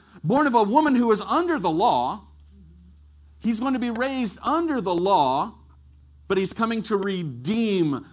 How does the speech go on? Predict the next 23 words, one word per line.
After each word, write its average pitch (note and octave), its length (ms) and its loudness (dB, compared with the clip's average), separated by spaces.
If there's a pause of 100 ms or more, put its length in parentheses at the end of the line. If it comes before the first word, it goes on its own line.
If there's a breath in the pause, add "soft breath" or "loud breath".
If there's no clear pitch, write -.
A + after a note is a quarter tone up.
those B2 840 -2 (340)
who E3+ 180 2
are B2+ 420 2 (220 loud breath)
under C#3 360 -2
the B2 120 -4
law, A2 440 -6 (640)
give E3 240 -2
them G3 180 -2
a F3+ 60 0
way F3+ 400 -2
out E3 360 0
of C#3 200 -6
the C#3+ 80 -6
slavery D#3+ 1080 -2 (260 loud breath)
of D#3 160 -2
obeying E3 600 2
rules D#3 640 0 (320 soft breath)
by D#3+ 220 -2
what? E3 340 0 (800)
Faith. - 320 -8 (1400)
That's D#3+ 240 -6
it. B2+ 160 -6 (1500)
Faith. - 540 -10